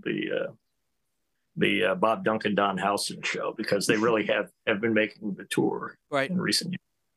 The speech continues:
Speaker 2: And, and I would think if you went to one of the other W E C events, that that would be a good foot in the door to go to Le Mans, right? To do one of the kind of lesser premier events. Um, if you, if you're in,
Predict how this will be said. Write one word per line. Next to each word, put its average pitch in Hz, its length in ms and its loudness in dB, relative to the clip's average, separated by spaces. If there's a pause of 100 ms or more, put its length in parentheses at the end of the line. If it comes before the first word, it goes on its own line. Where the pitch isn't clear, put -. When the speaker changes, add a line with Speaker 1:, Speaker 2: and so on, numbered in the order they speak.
(160)
Speaker 2:
And, 180 180 -2
and 180 140 -2
I 233 100 2
would 285 220 -4
think 220 180 -2
if 180 120 -6
you 175 120 2
went 170 220 2
to 151 160 2
one 139 200 -2
of 151 140 -2
the 139 180 -6
other 151 320 2
W 123 540 -6 (260)
E 127 140 -6
C 123 220 -4
events, 110 580 -8
that 127 180 -10
that 143 220 0
would 143 180 0
be 131 480 -4
a 117 120 -4
good 123 480 -2 (340)
foot - 280 -4
in 143 40 -20
the 139 80 -4
door 110 460 -8
to 120 80 -12
go 120 160 0
to 190 80 -2
Le 113 180 -6
Mans, 92 240 -14
right? 104 260 -2
To 113 120 -10
do 113 160 -6
one 110 200 -4
of 110 140 -6
the 110 300 -10
kind 110 120 -8
of 101 120 -12 (300)
lesser 127 400 -6
premier 143 380 -4
events. 143 500 -2 (480)
Um, 104 520 -2 (200)
if - 60 -12
you, 113 200 -4
if 120 140 -12
you're 123 160 -2
in, 104 260 -6